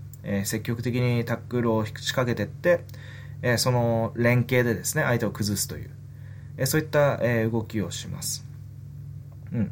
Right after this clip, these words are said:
なので、こういった面からも、えー、ボクシングと、あとレスリング、この二つの、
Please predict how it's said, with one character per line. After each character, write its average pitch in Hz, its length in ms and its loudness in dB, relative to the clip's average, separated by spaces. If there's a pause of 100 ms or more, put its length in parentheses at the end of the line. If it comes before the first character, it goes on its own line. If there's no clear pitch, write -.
(120)
な 156 140 2
の 135 80 6
で、 120 100 2
こ 175 120 6
う - 20 8
い 170 40 0
っ - 40 -4
た 175 160 4
面 175 240 4
か 110 200 -2
ら 92 140 0
も、 113 380 2 (200)
え 107 440 0
ー、 - 0 - (1080)
ボ 131 140 2
ク - 80 0
シ 185 120 4
ン 185 60 8
グ 185 120 6
と、 165 240 4 (400)
あ 139 100 -2
と 95 220 -2
レ 110 100 4
ス 131 140 2
リ 139 80 6
ン 131 80 4
グ、 120 200 0
こ 151 120 0
の 147 80 2
二 156 200 2
つ 156 120 2
の、 110 240 0